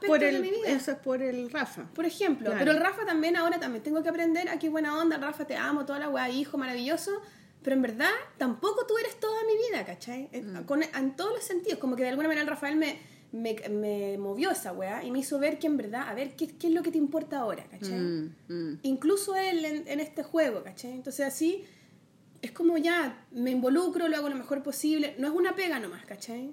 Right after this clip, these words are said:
Speaker 2: Es, es mi weá, lo amo, ¿cachai? Pero soy más que eso, soy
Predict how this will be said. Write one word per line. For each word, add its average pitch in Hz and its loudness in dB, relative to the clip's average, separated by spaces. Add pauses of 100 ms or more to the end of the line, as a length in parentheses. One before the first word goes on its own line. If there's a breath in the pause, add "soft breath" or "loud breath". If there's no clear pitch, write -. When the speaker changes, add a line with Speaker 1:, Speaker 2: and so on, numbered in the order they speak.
(120)
Speaker 2:
Es, 220 -8 (120)
es 208 -10
mi 233 -4
weá, 254 0
lo 262 0
amo, 202 0
¿cachai? 247 -10 (680 soft breath)
Pero 233 2
soy 320 2
más 349 4
que 220 -6
eso, 196 -10
soy 240 -4